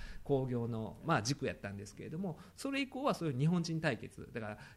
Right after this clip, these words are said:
えー、長州と八津義明っていたんです、パートナーが。これもあの、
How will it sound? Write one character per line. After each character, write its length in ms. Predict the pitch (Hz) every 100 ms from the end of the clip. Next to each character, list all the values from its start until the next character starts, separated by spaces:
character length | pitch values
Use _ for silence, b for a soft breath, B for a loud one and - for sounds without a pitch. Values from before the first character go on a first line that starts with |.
| 107
え 280 | 104 98
ー、 60 | 95
長 220 | 117 107
州 260 | - 101 101
と 240 | 170 156
八 160 | 110 117
津 180 | - 110
義 180 | 110 110
明 40 |
っ 40 |
て 140 | 95 98
い 40 |
た 100 | 117 104
ん 20 |
で 60 |
す、 40 | 92
パ 120 | 110
ー 100 | 95
ト 80 | 98
ナ 80 | 98
ー 40 |
が。 60 | 104
こ 100 | 131
れ 60 |
も 60 | 113
あ 60 |
の、 240 | 107 98